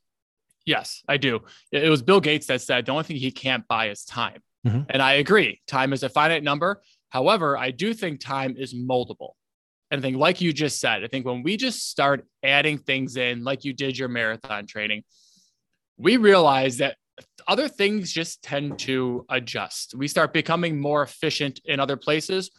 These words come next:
Speaker 1: or items of our life that really didn't need to be there tend to work themselves out,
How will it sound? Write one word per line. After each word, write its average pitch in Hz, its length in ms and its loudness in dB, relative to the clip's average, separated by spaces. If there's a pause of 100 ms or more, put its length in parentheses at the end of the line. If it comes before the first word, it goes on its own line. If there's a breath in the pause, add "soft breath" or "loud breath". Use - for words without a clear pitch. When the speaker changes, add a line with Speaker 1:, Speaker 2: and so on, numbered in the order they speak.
(340 soft breath)
Speaker 1:
or 208 540 8
items 214 300 2
of 180 60 -2
our 160 120 4
life 160 240 0
that 135 140 -6
really 160 180 -6
didn't 147 260 -8
need 139 180 -4
to 127 60 -10
be 190 160 0
there 135 300 0 (580)
tend 247 200 2
to 202 60 2
work 170 220 0
themselves 139 460 0
out, 160 320 2